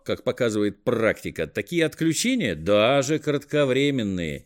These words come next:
ничем хорошим не заканчиваются. Например, в две тысячи восемнадцатом году один из заводов Самсунга, где производили чипы памяти, остановился всего лишь на полчаса. В результате чего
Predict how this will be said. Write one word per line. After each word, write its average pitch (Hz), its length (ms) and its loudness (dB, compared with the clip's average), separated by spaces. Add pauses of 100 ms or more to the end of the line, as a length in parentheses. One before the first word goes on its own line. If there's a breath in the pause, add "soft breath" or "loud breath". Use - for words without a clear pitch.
ничем 143 600 -2
хорошим 117 680 -2
не 107 140 -2
заканчиваются. 78 1600 -4 (280)
Например, 139 720 2 (220)
в 101 120 -2
две 143 160 2
тысячи 226 300 0
восемнадцатом 175 600 -2
году 143 440 2
один 147 360 0
из 127 100 2
заводов 139 500 0
Самсунга, 139 840 0
где 87 340 0
производили 101 680 -2
чипы 120 400 -4
памяти, 82 600 -4 (220 loud breath)
остановился 160 960 0
всего 131 400 0
лишь - 260 -4
на 85 160 -4
полчаса. 98 1120 -4 (420 loud breath)
В 110 140 2
результате 180 640 2
чего 107 560 2